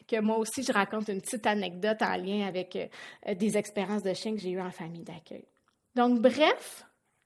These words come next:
toutes les occasions sont bonnes pour créer une connexion avec les élèves. Ça pourrait même être pendant la surveillance. Vous voyez que vous avez une gang d'élèves qui jouent à l'élastique, mais pourquoi pas aller prendre quelques secondes pour embarquer dans leur jeu et rigoler un peu.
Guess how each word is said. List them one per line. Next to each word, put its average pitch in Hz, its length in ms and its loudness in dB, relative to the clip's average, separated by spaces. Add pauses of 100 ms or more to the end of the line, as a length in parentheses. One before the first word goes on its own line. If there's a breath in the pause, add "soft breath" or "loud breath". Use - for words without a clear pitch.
(100)
toutes - 220 6
les 262 180 8
occasions 240 520 8
sont 208 280 0
bonnes 247 260 4
pour 208 160 -4
créer - 180 -2
une 247 100 0
connexion 208 440 -2
avec 220 240 0
les 196 200 0
élèves. 185 300 0 (260 loud breath)
Ça 269 160 6
pourrait 302 260 4
même 349 220 4
être 294 180 0
pendant 262 260 4
la 247 160 4
surveillance. 240 600 4 (280 loud breath)
Vous 233 100 -4
voyez 247 300 6
que 254 40 -4
vous 233 100 2
avez 214 180 4
une 226 100 0
gang 226 200 4
d'élèves 226 320 4
qui 214 140 -10
jouent 220 140 -4
à 208 80 0
l'élastique, 190 560 0
mais 208 140 -4
pourquoi 240 400 4
pas 277 260 2 (460 loud breath)
aller 220 220 8
prendre 226 260 4
quelques 220 320 0
secondes 214 400 0
pour 214 100 -6
embarquer 185 420 0
dans 214 180 0
leur 180 180 0
jeu 226 160 -4
et 220 80 -2
rigoler 185 460 -2
un - 100 -8
peu. - 160 -10